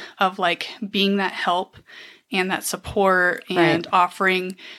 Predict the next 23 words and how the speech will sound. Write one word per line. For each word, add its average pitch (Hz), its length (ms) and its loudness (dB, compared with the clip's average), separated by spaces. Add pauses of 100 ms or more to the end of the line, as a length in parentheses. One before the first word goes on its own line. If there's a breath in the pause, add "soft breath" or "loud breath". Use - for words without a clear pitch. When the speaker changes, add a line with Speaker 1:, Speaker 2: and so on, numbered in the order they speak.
Speaker 1:
encouragement 220 760 4
and 190 160 0
offering 190 500 2
some 190 260 -2
direction 240 800 2 (240 loud breath)
without, 180 640 0 (520 loud breath)
um, 180 420 0 (640)
being, 180 360 0
inserting 226 460 2
myself 185 460 0
too - 140 -2
much. - 380 -8 (100)
Speaker 2:
Right. 180 320 0
Speaker 1:
You 180 100 -6
know? 175 120 -14 (180)
Speaker 2:
Yeah. 160 240 2 (120)
You're 202 100 0
trying 208 320 2
to 196 60 2
be 190 140 4
less, 180 280 2
the, - 240 -4 (300)
like, 175 260 0